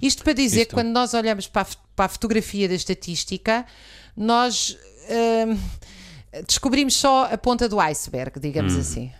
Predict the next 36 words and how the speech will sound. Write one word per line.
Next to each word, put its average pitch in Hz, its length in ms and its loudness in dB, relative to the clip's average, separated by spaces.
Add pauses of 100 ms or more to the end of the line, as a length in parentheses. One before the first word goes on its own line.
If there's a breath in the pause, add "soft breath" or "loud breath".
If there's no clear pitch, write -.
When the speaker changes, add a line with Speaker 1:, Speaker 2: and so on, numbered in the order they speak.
(280 soft breath)
Speaker 2:
É 80 180 -4
precisamente 76 640 -8
isso. - 200 -14 (440 loud breath)
Sim, 131 160 2
e 104 200 0
isso, 117 320 2
isso 117 200 -2
também 101 200 2
se, 87 400 -2
se - 220 0
verifica, 98 720 0 (580 loud breath)
eh, 92 400 4
do 90 140 -4
ponto 98 300 -2
de 87 60 -6
vista 107 300 0
dos, 113 360 0
dos 110 260 2
indicadores 107 560 0
sociais. 101 480 -2
Eu 95 160 0
falo 117 240 0
muito 107 420 0
no, 90 200 2
no, 82 260 -2
nos 90 220 -2
indicadores 92 420 0
de 90 80 0
desenvolvimento 87 640 -2
do 82 240 -4 (680 loud breath)
humano, 101 560 4
do 87 160 -2
desenvolvimento 92 560 0
humano 85 300 0
nos 87 180 0
Açores, 90 640 -2